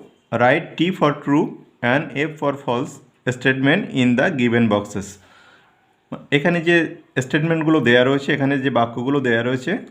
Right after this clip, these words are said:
ট্রু হলে টি লিখতে হবে আর ফলস হলে এফ লিখতে হবে। Mimi and Raju were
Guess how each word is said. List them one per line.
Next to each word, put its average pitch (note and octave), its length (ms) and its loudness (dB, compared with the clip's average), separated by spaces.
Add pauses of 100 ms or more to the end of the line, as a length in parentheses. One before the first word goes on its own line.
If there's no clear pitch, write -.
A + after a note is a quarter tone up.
(600)
ট্রু D3+ 220 2
হলে D3+ 220 4
টি C3+ 160 0
লিখতে B2+ 300 -2
হবে C#3+ 240 2 (220)
আর A#2 100 -4
ফলস B2+ 380 0
হলে D#3 120 0
এফ C3 280 -4
লিখতে A2 280 -6
হবে। G2+ 200 -8 (760)
Mimi D#3 320 2 (140)
and D3 200 0
Raju B2+ 280 4 (140)
were B2+ 240 4